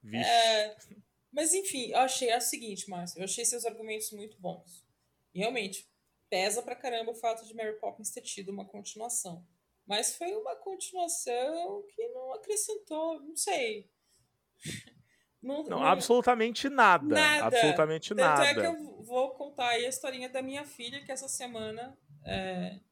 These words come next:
Speaker 2: tava brigando com os amigos, porque os amigos não sabiam quem era Mary Poppins.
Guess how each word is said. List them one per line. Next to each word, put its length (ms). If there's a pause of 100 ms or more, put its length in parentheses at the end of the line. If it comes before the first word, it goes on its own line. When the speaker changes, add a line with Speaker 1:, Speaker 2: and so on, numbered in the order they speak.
(320)
Speaker 2:
tava 260
brigando 640
com 140
os 140
amigos, 360
porque 200
os 100
amigos 320
não 60
sabiam 340
quem 220
era 120
Mary 200
Poppins. 680